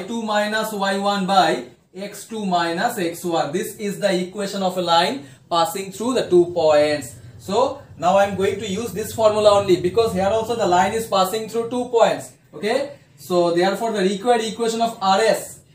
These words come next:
मैं जो बोल रहा हूँ वो स्टेटमेंट यहाँ पे नहीं लिख रहा हूँ, लेकिन तुम लोग जब सॉल्व करोगे क्वेश्चन, वो स्टेटमेंट लिखना पड़ेगा।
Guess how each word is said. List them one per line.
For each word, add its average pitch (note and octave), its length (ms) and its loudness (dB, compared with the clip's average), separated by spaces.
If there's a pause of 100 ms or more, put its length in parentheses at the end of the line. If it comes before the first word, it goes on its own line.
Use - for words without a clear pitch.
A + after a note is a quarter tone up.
(260)
मैं E3 180 -6
जो G3+ 200 -2
बोल F#3+ 280 0
रहा A#3+ 200 2
हूँ B3+ 240 2
वो A#3 160 2
स्टेटमेंट G#3+ 540 -2
यहाँ G3 240 0
पे A3 100 -2
नहीं F#3+ 240 -4
लिख F#3 180 -4
रहा D#3 140 0
हूँ, G#3+ 160 0
लेकिन A3 420 -2 (540)
तुम D#3+ 200 -10
लोग F#3+ 200 -2
जब F#3+ 200 -4
सॉल्व F3+ 440 -2
करोगे G#3 320 -2
क्वेश्चन, G#3+ 460 -6
वो E3 160 -2
स्टेटमेंट F3+ 560 -2
लिखना F3 360 -4
पड़ेगा। F3 400 0